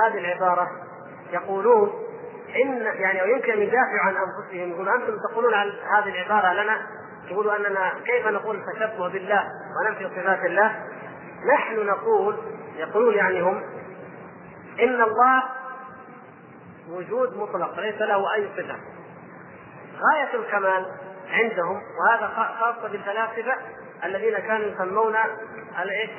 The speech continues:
السيوصوفية أو الصوفية الذين سموا في الإسلام صوفية. هؤلاء يقولون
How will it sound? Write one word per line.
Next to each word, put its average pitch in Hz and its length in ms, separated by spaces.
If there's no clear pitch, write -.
السيوصوفية 185 1160
أو 214 300
الصوفية 202 520
الذين 185 220
سموا 202 200
في 180 60
الإسلام 190 440
صوفية. 165 360
هؤلاء 233 360
يقولون 220 600